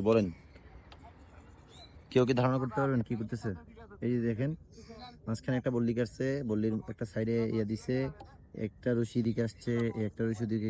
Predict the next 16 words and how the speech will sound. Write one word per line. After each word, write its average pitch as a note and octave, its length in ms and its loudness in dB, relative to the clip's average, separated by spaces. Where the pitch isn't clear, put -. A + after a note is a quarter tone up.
গেছে, A2+ 280 0
দুটা G#2+ 240 -2
রশি, A2+ 300 0
আর A2 120 -4
একটা - 160 -10
রশি A2 200 -4
গেছে A2 160 -6
এদিকে। G#2 240 -2
টোটাল A#2 200 -2
তিনটা A#2+ 280 2
রশি A#2+ 160 0
তিন A#2+ 160 2
দিক A#2 180 0
থেকে A#2 200 0
টানা G#2+ 240 -2
দি-, G2 100 -4